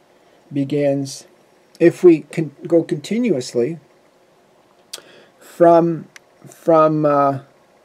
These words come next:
starting in the, uh, starting from here, you have nine years. If you go by the fourteen years,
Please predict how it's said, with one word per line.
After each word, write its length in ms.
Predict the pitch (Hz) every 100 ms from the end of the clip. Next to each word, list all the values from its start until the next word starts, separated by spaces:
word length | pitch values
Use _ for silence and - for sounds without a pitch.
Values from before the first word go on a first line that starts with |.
| _ _ _ _ _ _ _ _ _ _ _ _ _ _ _ _ - -
starting 600 | - - 175 165 165 156 135 _ _ _ _ _ _ _ _
in 300 | 147 147 143
the, 280 | 139 135 131
uh, 220 | 123 117 - _ _ _ _ - - _ _ _ _ _ _ _ _ _ _ _ _ _ _ -
starting 340 | - 160 156
from 200 | 139 139
here, 360 | 120 196 214 - _ _ _ _ _ _ _ _ _ _ _ _ -
you 140 | 135
have 80 | 127
nine 320 | 127 127 131
years. 240 | 139 117 120
If 100 | 123
you 80 |
go 160 | 139 170
by 120 | 170
the 100 | 143
fourteen 580 | 135 202 220 220 180 160
years, 560 | 139 131 143 226 -